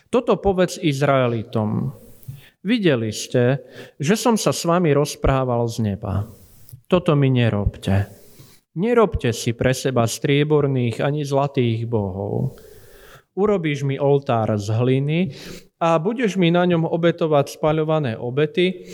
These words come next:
a obety spoločenstva, svoje ovce a dobytok. Na každé miesto, na ktorom ti budem pripomínať svoje meno, prídem k tebe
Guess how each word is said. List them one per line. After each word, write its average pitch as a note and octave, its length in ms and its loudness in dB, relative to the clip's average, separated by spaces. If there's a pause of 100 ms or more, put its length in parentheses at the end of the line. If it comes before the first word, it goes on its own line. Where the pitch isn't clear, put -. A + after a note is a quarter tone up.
(260)
a D3+ 220 0
obety G#3+ 400 2
spoločenstva, A2 1040 0 (960)
svoje B2 400 0
ovce E3+ 460 0
a F3+ 180 2
dobytok. G#2+ 720 -2 (720)
Na D3 160 0
každé G#3 400 2
miesto, F#3 640 0
na A#2 160 -2
ktorom C#3 400 2
ti C#3 140 -2
budem D3+ 340 0
pripomínať E3+ 720 0
svoje C#3 400 0
meno, C3+ 460 -2 (260)
prídem C#3+ 560 0
k - 80 -12
tebe C3 340 2